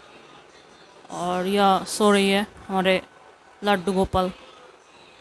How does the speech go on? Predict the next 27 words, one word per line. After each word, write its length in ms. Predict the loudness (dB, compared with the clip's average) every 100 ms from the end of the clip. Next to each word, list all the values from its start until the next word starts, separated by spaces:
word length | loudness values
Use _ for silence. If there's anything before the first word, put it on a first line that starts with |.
| -20 -20 -20 -20 -20 _ -8 -6 -6 -6
आज 180 | -6
के 200 | -2 0
वीडियो 360 | 2 0 2 4
यही 300 | 6 6 4
ख़त्म 260 | 2 4 4
होता 200 | 4 2
है, 260 | 2 0
तो 260 | -2 0 0
मिलते 300 | 0 -2 -2
हैं 140 | -2
नेक्स्ट 380 | 2 2 2 0
दिन। 220 | -2 -2 -4 -18 -20 -18 0
आज 300 | 2 2 2
बहुत 260 | 2 2 0 0
लेट 220 | 2 4
हो 80 | 4
गई 200 | 2 2
है 100 | 2
मुझे 240 | 0 -2
काम 300 | 0 0 0
करते 360 | -2 -6 -8 -8
करते, 320 | -10 -10 -12 -14 -20 -20 -20 -8
तो 240 | -2 0
नेक्स्ट 260 | 2 0 4
दिन 100 | 4
मिलते 300 | 6 4 2
हैं। 220 | 2 0